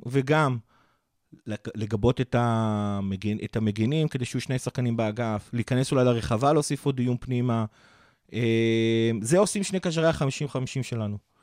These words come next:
אה, שימו לב אבל בדבר הזה, ששני השחק-, ומן הסתם שני הבלמים שלנו נשארים מאחורה. במצב הזה, שני השחקנים היחידים שמאבדים את המקום שלהם, זה בעצם המגינים, והם עושים את זה על אותו קו.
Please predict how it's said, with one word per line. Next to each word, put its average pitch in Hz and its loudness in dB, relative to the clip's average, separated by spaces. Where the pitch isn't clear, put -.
אה, 113 2
שימו 202 4
לב 214 2
אבל 180 2
בדבר 139 2
הזה, 185 -2
ששני - -2
השחק-, 220 -2
ומן 151 2
הסתם 160 4
שני 143 0
הבלמים 131 2
שלנו 123 -2
נשארים 117 -4
מאחורה. 101 -4
במצב 180 4
הזה, 202 4
שני 180 0
השחקנים 196 2
היחידים 170 0
שמאבדים 156 0
את 190 0
המקום 151 -2
שלהם, 175 -2
זה 156 -2
בעצם 175 -2
המגינים, 131 0
והם 143 2
עושים 214 0
את 220 2
זה 180 2
על 147 4
אותו 156 0
קו. 202 0